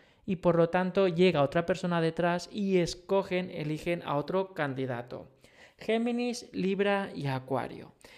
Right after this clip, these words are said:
Es momento de regenerar o reforzar tus habilidades para poder destacar con mayor presencia frente al entrevistador. Durante el mes de abril tendrás que reforzar aquello que sabes hacer,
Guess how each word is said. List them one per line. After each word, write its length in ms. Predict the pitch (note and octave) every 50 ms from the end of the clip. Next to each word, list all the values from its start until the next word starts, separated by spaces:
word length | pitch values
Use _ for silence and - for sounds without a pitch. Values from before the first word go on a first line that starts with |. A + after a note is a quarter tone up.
| - - _
Es 200 | G3 G3+ G#3+ A3
momento 540 | A#3 A3 G3+ G3 G3 G3 F#3+ F#3+ G#3 G3 F3+
de 380 | F#3 F#3 G3 G3+ - - - E3
regenerar 880 | - D#3+ D#3 D3+ C#3+ - - D3+ C#3+ C#3 C#3 C#3 E3 E3+ F3 F#3 F#3+ -
o 120 | - - E3+
reforzar 680 | E3 E3 E3+ D#3 D#3+ - D3 C#3 C3 - F#3 G3 F#3+
tus 260 | - - F3+ C#3+ -
habilidades 920 | C#3 C#3 D3+ F3+ G3+ G3+ F#3+ E3+ D3 C#3 C3 C3+ E3 F#3+ A3 C4+ C#4 - - - - - - - - _ -
para 320 | G#3+ A3 A#3+ A#3+ A#3+ -
poder 400 | - F#3 E3+ E3+ F3 F3+ F3+ F3
destacar 880 | E3+ F3 F3+ E3 - - - C#3+ C3+ - D#3+ D#3+ D#3+ E3+ E3 - - -
con 200 | D3+ D3 C#3+ C#3
mayor 800 | C3+ C3+ C3 C3 C3 C3 C#3+ E3 F3 F3+ F3 E3 D#3 - - - - _ _ _ _ _ _ -
presencia 880 | C#3+ C#3+ C3+ B2+ - - F3+ G3 G3+ G3 - A#3 A#3 A#3 A#3+ B3 B3 - -
frente 340 | - G3 F#3+ G3+ G3+ G3+ G#3+
al 100 | G#3+ G#3+
entrevistador. 800 | G3+ F#3+ F#3 F3 E3+ D3 C#3+ C3+ C#3 - C3+ A2+ - A#2 - - - - _ _ _ _ _ _ _ _ _ _ _ _ _ _ _ _ - - - - - _ _
Durante 320 | - D#3+ D#3 D3 C#3 D3+
el 80 | D3 D3
mes 240 | D#3+ F#3+ G#3+ G#3 G3
de 80 | G#3
abril 560 | G3 F3 D#3 E3 F3+ G#3 A#3 B3 - - - - -
tendrás 360 | - F3 E3 E3 F3+ F#3 F3+ -
que 80 | G3+
reforzar 880 | F#3 F#3 F3 E3 - - C#3 C#3 C3 C3 - - F3 E3 D#3+ C3+ - -
aquello 420 | - B2 - - F3 F3 E3 D#3 D#3
que 80 | - B2+
sabes 400 | - - C#3+ C3+ C#3 C3+ B2+ -
hacer, 560 | - - - - - E3 F3+ A3+ C4+ C4 -